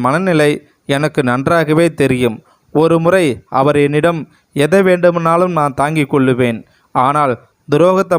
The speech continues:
மட்டும் தாங்கிக் கொள்ளவே முடியாது" என்றார். நான் அவருக்கு துரோகம் செய்யவில்லை. இதை நான் சொன்னாலும் யாரும் நம்பப்போவதும் இல்லை. எனது இந்த நிலைமையை பார்த்து அம்மா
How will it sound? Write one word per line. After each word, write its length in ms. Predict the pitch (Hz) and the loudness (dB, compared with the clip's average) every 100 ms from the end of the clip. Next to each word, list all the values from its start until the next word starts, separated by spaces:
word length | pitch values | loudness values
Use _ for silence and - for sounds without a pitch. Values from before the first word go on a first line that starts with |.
| 160 | -2
மட்டும் 280 | 151 185 165 | -2 -6 -2
தாங்கிக் 320 | 143 156 160 | -4 -2 -2
கொள்ளவே 340 | 160 151 165 180 | 0 2 2 2
முடியாது" 460 | 170 139 151 147 151 139 | 0 0 0 0 0 0
என்றார். 340 | 123 123 117 - _ _ _ - | 0 0 -2 -6 _ _ _ -4
நான் 200 | 151 151 | -2 -2
அவருக்கு 340 | 147 170 165 165 135 | 0 0 0 -2 0
துரோகம் 360 | 147 190 202 - | 2 2 -2 -4
செய்யவில்லை. 540 | 156 156 139 127 120 - - _ _ | -2 0 2 2 0 -2 -10 _ _
இதை 180 | 156 165 | 2 2
நான் 200 | 156 151 131 | 2 -2 -2
சொன்னாலும் 560 | 135 160 185 160 175 147 113 _ _ | -2 0 0 0 0 -2 -10 _ _
யாரும் 420 | 131 127 160 180 151 | -2 0 0 0 -2
நம்பப்போவதும் 680 | 139 165 165 160 165 175 165 | -2 -2 2 2 4 2 0
இல்லை. 220 | 135 127 110 - _ _ - | 0 0 -2 -8 _ _ -4
எனது 300 | 151 170 165 160 | 0 2 2 0
இந்த 140 | 160 156 | 2 0
நிலைமையை 460 | 147 175 185 165 156 | 2 0 0 -2 0
பார்த்து 320 | 135 131 - 165 123 - _ _ | 0 -2 0 2 2 -2 _ _
அம்மா 280 | 120 143 160 | -4 0 0